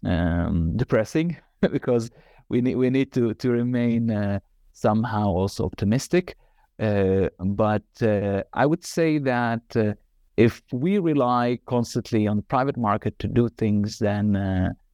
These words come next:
it will just take, uh, over everything, you know, because we see eventually how,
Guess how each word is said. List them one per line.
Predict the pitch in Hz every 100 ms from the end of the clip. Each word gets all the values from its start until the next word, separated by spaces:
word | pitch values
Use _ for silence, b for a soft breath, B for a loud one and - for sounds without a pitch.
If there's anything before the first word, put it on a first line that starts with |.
| -
it | 131
will | 120
just | 110 -
take, | 104 - -
uh, | 95 101 85
over | - 104 -
everything, | 127 120 - -
you | -
know, | 127 117
because | - 117 104
we | 127
see | - - 196 196 180
eventually | 123 131 131 131 - 123 113
how, | 117 117 117 113 110